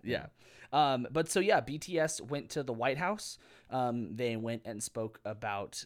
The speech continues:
Speaker 1: um, uh, about, like, anti-Asian hate, and they went and spoke about mental health and a lot of stuff like that. It was really,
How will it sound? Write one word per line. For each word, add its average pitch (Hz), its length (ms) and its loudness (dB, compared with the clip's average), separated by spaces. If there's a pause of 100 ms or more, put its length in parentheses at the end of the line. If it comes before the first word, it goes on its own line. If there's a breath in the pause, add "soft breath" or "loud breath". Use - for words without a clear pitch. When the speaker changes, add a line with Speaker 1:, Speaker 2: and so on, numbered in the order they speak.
(100)
Speaker 1:
um, 95 420 -10 (500 soft breath)
uh, 95 380 -10
about, 98 480 -8
like, 104 260 -8
anti-Asian 101 600 -8
hate, 151 440 -8
and 101 80 -12
they 85 100 -14
went 95 180 -16
and 85 100 -14
spoke - 400 -14
about 87 380 -12
mental 95 260 -10
health 190 540 2
and 113 100 -12
a 98 40 -10
lot 175 260 -6
of 156 40 -6
stuff 147 280 -2
like 123 180 -4
that. 123 260 -2
It 113 100 -6
was 117 180 -8
really, 175 260 -4